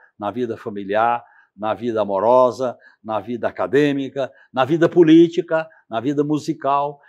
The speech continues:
Era tudo cercando aquela geração. E quando veio a, o golpe, o golpe dentro do golpe, que foi o A I cinco,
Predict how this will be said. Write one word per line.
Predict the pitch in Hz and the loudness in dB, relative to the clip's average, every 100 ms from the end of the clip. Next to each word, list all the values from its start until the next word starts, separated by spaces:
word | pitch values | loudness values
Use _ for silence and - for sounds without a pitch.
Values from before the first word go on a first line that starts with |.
| - - | -20 -12
Era | 180 175 | -8 -8
tudo | - 202 226 185 214 240 - _ _ _ _ | -8 -10 -10 -10 -12 -14 -20 _ _ _ _
cercando | _ - 180 143 - 170 180 | _ -4 -2 -2 -4 -4 -4
aquela | 151 156 156 | -6 -8 -8
geração. | 151 160 156 - 101 - _ _ - - | -8 -10 -10 -10 -12 -14 _ _ -20 -12
E | 175 190 _ | -12 -14 _
quando | 208 240 240 170 | -2 -2 -2 -4
veio | 131 131 143 131 110 | -2 -2 0 -2 -2
a, | 104 | -4
o | 107 107 | -6 -6
golpe, | 110 113 - 120 | -2 -2 -4 -14
o | 95 117 | -12 0
golpe | 135 139 120 | 4 4 2
dentro | 110 113 98 | -4 -6 -6
do | 90 | -6
golpe, | 110 135 131 | 0 -2 -2
que | - | -8
foi | 95 87 95 | -8 -8 -6
o | 87 | -6
A | 85 | -6
I | |
cinco, | - - 180 170 95 | -8 -10 -12 -12 -16